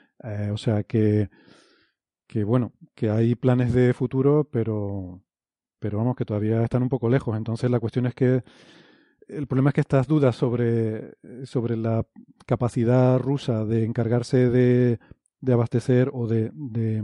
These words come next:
transportar tripulaciones a la, a la Estación Espacial Internacional ha llegado en un momento en el que todavía no hay alternativa. Otra alternativa podría ser China, pero claro, estamos en un momento de prácticamente de guerra total con China,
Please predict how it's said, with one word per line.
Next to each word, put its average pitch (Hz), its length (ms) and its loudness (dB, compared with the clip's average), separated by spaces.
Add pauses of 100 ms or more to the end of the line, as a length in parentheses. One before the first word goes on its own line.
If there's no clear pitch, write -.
(120)
transportar 117 640 0 (720)
tripulaciones 127 540 2
a - 20 0
la, 120 140 0
a 123 160 -2
la 117 60 2
Estación 120 320 -2
Espacial 131 280 0
Internacional 135 580 0 (380)
ha 127 80 0
llegado 127 200 6
en 139 60 2
un 139 40 2
momento 139 260 2
en 156 40 2
el 143 60 0
que 135 80 0
todavía 117 240 2
no 127 80 0
hay 117 60 0
alternativa. 110 560 -4 (680)
Otra 160 180 -2
alternativa 151 420 2
podría 170 220 4
ser 117 140 -2
China, 147 260 2
pero 113 140 -4
claro, 139 220 0
estamos 127 300 0
en 135 80 -2
un 135 60 0
momento 135 520 2
de 123 180 4
prácticamente 123 580 0
de 131 80 4
guerra 120 220 2
total 120 280 -2
con 120 160 -2
China, 139 340 2